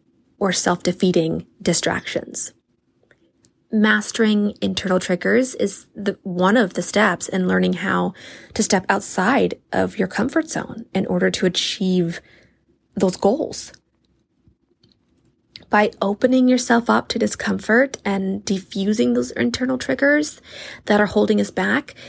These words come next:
we can evolve into ideal, our ideal selves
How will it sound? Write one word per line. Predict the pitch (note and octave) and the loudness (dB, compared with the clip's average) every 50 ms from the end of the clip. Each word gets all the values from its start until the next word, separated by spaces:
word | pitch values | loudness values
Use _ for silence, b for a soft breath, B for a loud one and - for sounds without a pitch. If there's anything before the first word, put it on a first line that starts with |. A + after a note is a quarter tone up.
| B B B B B _ | B B B B B _
we | A3 G#3+ | -2 -2
can | - - G#3+ | 2 2 4
evolve | A3 G#3+ G#3 F#3 - - G3+ G3+ G3+ G3+ G#3 G#3 G#3 G3+ G#3+ - - | 4 4 4 2 0 -2 0 2 2 4 4 4 2 2 -2 -6 -2
into | G#3+ G#3+ G3+ G3 F#3 - - G3+ G3+ - | 0 0 0 0 0 0 0 0 0 0
ideal, | - G#3 G#3+ G#3+ - A3 G3 G3+ G#3 G3 G3 G3 F#3 G3 - - _ _ _ _ _ _ _ _ _ | 0 -2 -2 -2 -2 -2 -2 0 0 -2 -2 -4 -8 -10 -12 -16 _ _ _ _ _ _ _ _ _
our | - G#3+ A3+ A#3 A3+ G#3+ F3+ E3 F3 G#3+ B3+ D4 - _ - - - | -4 -2 0 0 0 0 0 2 4 2 2 2 -2 _ -8 0 2
ideal | B3 G3+ F3+ - - G3+ G3+ G3+ G3 F#3+ A3 A#3 - - _ _ | 2 2 2 -2 0 2 4 4 4 4 2 2 -2 -8 _ _
selves | _ - - - - E2+ - - - - - - - - - - | _ -6 -2 0 0 0 0 -2 -6 -8 -6 -6 -6 -6 -6 -12